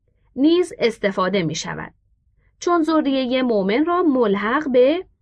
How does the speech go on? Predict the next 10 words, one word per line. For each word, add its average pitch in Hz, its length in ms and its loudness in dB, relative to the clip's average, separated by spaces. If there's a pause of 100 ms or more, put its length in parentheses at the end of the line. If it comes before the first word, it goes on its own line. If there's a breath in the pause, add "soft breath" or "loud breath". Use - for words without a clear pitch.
(120)
الذین 220 840 2
آمنو 214 840 0 (380 soft breath)
دانستند، 180 840 -2 (260)
نه 302 280 0
در 208 200 0
صف 190 360 -2
آنان، 190 580 0 (360 soft breath)
معلوم 311 380 4
می‌شود 214 540 0
ذریه 214 840 0